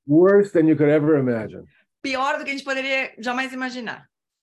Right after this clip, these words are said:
Speaker 1: On the other hand, if you do practice Virya Paramita and really develop it, everything is gonna be brilliant for you in, in every way.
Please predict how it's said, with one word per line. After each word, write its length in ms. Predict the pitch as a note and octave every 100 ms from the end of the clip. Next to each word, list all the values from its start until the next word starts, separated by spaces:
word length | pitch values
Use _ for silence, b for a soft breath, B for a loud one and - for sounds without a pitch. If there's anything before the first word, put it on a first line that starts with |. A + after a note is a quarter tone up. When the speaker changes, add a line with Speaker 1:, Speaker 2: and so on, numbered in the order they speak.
| _ _ _ _ -
Speaker 1:
On 120 | B2+
the 120 | C#3+ F3
other 220 | G3+ E3
hand, 180 | D3 D3
if 140 | C#3
you 80 | B2
do 280 | A2 F#3 A#3
practice 460 | E3+ C#3+ C3 C3
Virya 300 | A#2+ C3+ B2+
Paramita 600 | B2 B2 A#2 B2 B2+ C3
and 120 | A#2
really 240 | C#3+ D3+ B2+
develop 500 | A#2+ C#3+ D#3+ D3+ A#2
it, 120 | B2 - _ _ _ _ _ _
everything 480 | E3+ F3+ E3 - D3+
is 120 | C3+
gonna 260 | A#2+ C#3 B2+
be 160 | B2+
brilliant 600 | A2+ A#2 D#3+ E3 D3 A2+ G#2
for 120 | G#2
you 160 | G#2
in, 100 | G#2+
in 240 | A#2 C3+ B2+
every 260 | C3 A#2
way. 280 | F#2+ E2 D#2+